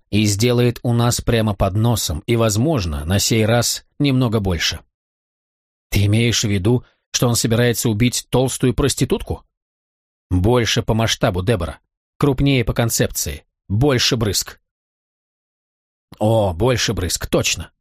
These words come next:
Как и в миксере. Ставки выросли, Деп. Мы оттолкнули его, оскорбили, и в следующем убийстве это будет отражено.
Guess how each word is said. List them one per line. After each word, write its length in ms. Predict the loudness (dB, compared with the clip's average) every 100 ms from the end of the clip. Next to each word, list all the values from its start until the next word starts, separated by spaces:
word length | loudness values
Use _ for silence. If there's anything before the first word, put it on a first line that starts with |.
| _ _
Как 200 | 0 2
и 40 | 2
в 100 | 0
миксере. 460 | 0 -2 -6 -8 _ _ _ _ _ _ _ _ _ _ _ _ -8
Ставки 480 | -2 2 0 0 0
выросли, 480 | 2 2 0 -2 -4
Деп. 320 | -2 -2 -4 -12 _ _ _ -2
Мы 240 | 2 2
оттолкнули 760 | 0 0 0 0 2 2 4 2
его, 360 | 0 -6 -10 -2
оскорбили, 840 | 0 0 0 0 0 0 -2 -6 _ _ -4
и 160 | 0 0
в 40 |
следующем 680 | 2 2 2 2 2 2 0
убийстве 520 | 0 0 -2 -4 -6
это 360 | -2 -2 0 0
будет 300 | 0 -2 -2
отражено. 680 | -2 0 0 0 0 -2